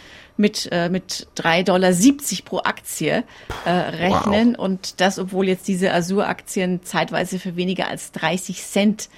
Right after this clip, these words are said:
Speaker 2: Wow.
Speaker 1: gehandelt, äh, wurden.
Speaker 2: Okay.
Speaker 1: Und also der Vorstand unterstützt das Angebot.
Speaker 2: <laughs> Komisch, merkwürdig, kann man sich gar nicht vorstellen,
Speaker 1: <laughs>
Speaker 2: warum. Also da wird richtig viel Geld verdient, aber auch viel Geld ausgegeben. Ähm,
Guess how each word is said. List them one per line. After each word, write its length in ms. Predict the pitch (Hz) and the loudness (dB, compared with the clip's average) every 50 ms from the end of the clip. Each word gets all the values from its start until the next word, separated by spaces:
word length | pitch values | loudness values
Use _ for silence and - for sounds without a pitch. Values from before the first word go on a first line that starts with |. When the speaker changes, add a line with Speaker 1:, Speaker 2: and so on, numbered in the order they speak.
| - - | -10 -6
Speaker 2:
Wow. 340 | 131 117 117 127 131 131 131 | -4 -2 0 2 2 4 4
Speaker 1:
gehandelt, 600 | 175 170 170 - 107 98 82 76 76 76 78 - - - | 4 4 4 4 4 4 2 2 2 0 -2 -4 -4 -4
äh, 140 | 151 147 - - 156 | -4 -4 -4 -6 -6
wurden. 500 | 160 165 170 156 147 147 - 117 107 110 | -2 2 2 4 4 2 2 0 0 2
Speaker 2:
Okay. 180 | - 110 95 | 2 2 2
Speaker 1:
Und 60 | 80 92 | 4 2
also 140 | - 175 170 | 2 2 4
der 180 | 202 180 180 | 4 4 4
Vorstand 640 | 180 - - - - - - 208 208 208 - 226 202 - | 4 0 -4 -8 -6 0 4 4 6 6 6 4 2 2
unterstützt 500 | 208 - 208 185 - - - - - - | 2 2 2 2 2 0 -2 -2 -4 -6
das 140 | 139 - | -6 -6
Angebot. 460 | - - 143 135 101 87 87 - - - - - | -6 -2 2 2 2 2 2 -2 -6 -4 -2 2
Speaker 2:
<laughs> 200 | - - 151 139 | 4 4 4 4
Komisch, 380 | - - 185 175 151 123 - | 4 4 6 6 4 6 6
merkwürdig, 540 | 135 139 143 143 - - 101 90 80 82 - | 8 8 8 6 4 2 2 4 4 2 2
kann 140 | - 113 107 | 4 6 6
man 80 | 104 | 8
sich 100 | 104 107 | 6 6
gar 120 | - 113 110 | 4 4 2
nicht 100 | - - | 4 4
vorstellen, 380 | 113 107 90 - 113 107 104 | 4 4 4 6 6 6 6
Speaker 1:
<laughs> 0 | |
Speaker 2:
warum. 340 | 104 104 101 107 107 90 - - - - - - - - | 6 6 8 8 6 6 4 0 -6 -10 -10 -8 -2 2
Also 180 | - 113 113 | 4 6 6
da 160 | 117 123 113 | 6 6 6
wird 240 | 123 127 - - 101 | 6 4 2 2 2
richtig 320 | 120 139 139 - 147 131 - | 2 4 4 4 2 2 2
viel 200 | - 135 127 113 | 4 4 4 6
Geld 260 | - 113 117 123 120 | 6 6 6 6 4
verdient, 440 | - - 104 95 101 107 120 139 139 | 4 2 2 4 6 6 6 6 6
aber 200 | 104 92 95 87 | 6 4 4 2
auch 100 | 90 - | 2 0
viel 220 | - - - 104 | 0 2 2 4
Geld 320 | 101 - 101 98 - - | 6 6 6 4 4 2
ausgegeben. 800 | - 82 95 135 - - - 78 - 76 76 76 80 90 104 104 - | 4 4 4 4 4 0 -4 -4 -2 0 0 2 4 4 4 4 2
Ähm, 280 | 107 92 92 95 92 | 2 0 2 2 2